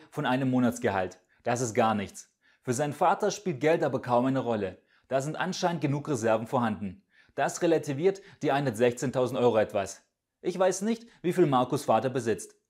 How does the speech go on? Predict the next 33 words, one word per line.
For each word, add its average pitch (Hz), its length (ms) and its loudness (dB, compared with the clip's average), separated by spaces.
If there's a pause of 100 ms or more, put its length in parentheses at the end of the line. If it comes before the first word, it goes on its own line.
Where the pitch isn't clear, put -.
(200)
aber 117 240 0
rein 160 240 -2
von 160 140 -2
der 135 140 -2
Wortwahl 160 360 2
her 143 280 -2 (180)
tippe 202 260 0
ich 196 200 4 (100)
auf 139 160 0
siebenstellige 135 640 0
Vermögenswerte. 110 880 -2 (420)
Bei 135 120 2
eine 190 260 -2
Million 185 300 0
Euro 170 480 -2 (100)
wären 143 200 0
einhunderttausend 175 640 -2
Euro 175 380 0 (140)
nur 143 260 -2
circa 160 320 0
zehn 117 280 0
Prozent. 117 520 -2 (460)
Jetzt 208 300 -2
kennst 196 220 0
du 175 60 0
Markus' 123 380 -2
Background. 110 520 -2 (380)
So 120 140 0
als 120 160 0
kleiner 123 260 4
Tipp 127 140 -2
am 110 140 2
Rande, 127 420 0